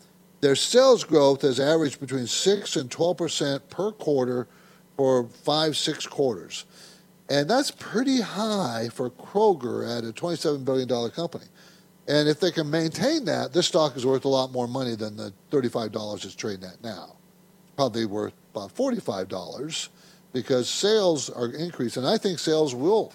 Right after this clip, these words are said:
increase. So it's one of those safe bets, Andrew. Not anything exciting. It's a safe, solid company. Okay? Appreciate the call. Thank you very much.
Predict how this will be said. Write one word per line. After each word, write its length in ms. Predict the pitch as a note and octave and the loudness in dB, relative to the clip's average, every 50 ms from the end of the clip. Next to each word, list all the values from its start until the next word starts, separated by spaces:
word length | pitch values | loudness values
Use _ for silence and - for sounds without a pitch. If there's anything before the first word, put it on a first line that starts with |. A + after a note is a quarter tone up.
| - | -12
increase. 640 | A#2 B2+ A#2 G2+ - A2+ G2+ E2 D#2 - - - - - _ _ _ _ _ _ _ _ - | -12 -12 -10 -10 -10 -10 -12 -12 -14 -16 -18 -18 -20 -20 _ _ _ _ _ _ _ _ 0
So 120 | - F3+ | 2 2
it's 100 | F#3+ - | 2 2
one 120 | F#3 A3 A#3 | 0 0 0
of 80 | A3+ | 2
those 220 | F#3+ F3 D3+ B2+ - | 4 4 2 2 2
safe 480 | - - - F3 F3 E3 D#3+ - - B2+ G#2 | -2 0 2 2 2 2 2 0 -4 -12 -8
bets, 420 | G#2 A#2+ G2+ F2+ - - - - - | -6 -6 -6 -6 -10 -12 -14 -14 -12
Andrew. 360 | A#2 A#2 A2+ G#2+ G2+ A#2 C3+ | -8 -8 -8 -6 -4 -6 -4
Not 200 | D#3 G3+ A3 G3+ | -2 0 0 0
anything 360 | F#3+ E3+ D3 C#3+ C#3 B2+ A2+ | 0 0 -2 -2 -6 -6 -8
exciting. 480 | A2 G2 - - C#3+ C3 A#2 G#2 F2+ - - _ _ _ _ _ _ _ - | -10 -12 -8 -8 -6 -6 -6 -8 -10 -14 -20 _ _ _ _ _ _ _ -10
It's 160 | A#2 - - | -10 -6 -6
a 60 | A2+ | -6
safe, 520 | - - - - - D#3 D3 D3+ D#3 D3+ - - _ - - - - _ _ | -4 -4 -4 -2 0 2 2 2 0 -2 -4 -12 _ -20 -20 -20 -20 _ _
solid 600 | - - - D3+ C3 A#2+ B2 A#2+ A#2+ A#2 A2+ - - - _ | -8 -4 -2 0 0 0 0 0 -2 -2 -4 -8 -18 -20 _
company. 340 | - - A2+ F#2+ - - - - - _ _ _ _ _ _ _ _ - - - - - - - - _ _ _ _ _ | -10 -10 -10 -10 -12 -18 -20 -20 -20 _ _ _ _ _ _ _ _ -12 -12 -12 -18 -20 -20 -20 -20 _ _ _ _ _
Okay? 140 | - G#3+ B3 | -10 -10 -10
Appreciate 420 | - - - F3+ F#3+ - G3+ F3 | -10 -2 0 0 4 4 4 2
the 60 | D3 | 2
call. 240 | - F#3+ A3+ A3 F3+ | 2 2 4 4 4
Thank 200 | - F3+ F3+ E3+ | 2 0 0 0
you 60 | E3+ | 0
very 160 | E3 F3 E3 E3 | 0 0 0 2
much. 440 | F3+ E3 C3 - - - - - | 0 -2 -2 -4 -8 -12 -12 -12